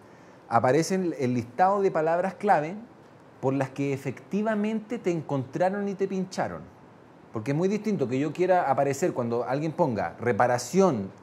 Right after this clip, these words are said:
iPhone seis en frase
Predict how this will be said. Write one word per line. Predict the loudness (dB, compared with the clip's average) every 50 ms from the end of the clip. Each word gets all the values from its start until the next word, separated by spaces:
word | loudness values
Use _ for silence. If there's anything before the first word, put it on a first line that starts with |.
| 0
iPhone | 4 4 4 4 4 0 -4 -6 -4
seis | -2 2 4 4 4 4 0 -2 -8 -12 -16 -20 -20 -20 -20 -20 -20 -20 -20 -20 -20 -20 -20 -20 -20 -8 -2
en | 0 0 0 0 -4 -8 -16 -20 -16 -8
frase | 0 2 4 4 4 2 -2 -6 -4 -4 -4 -6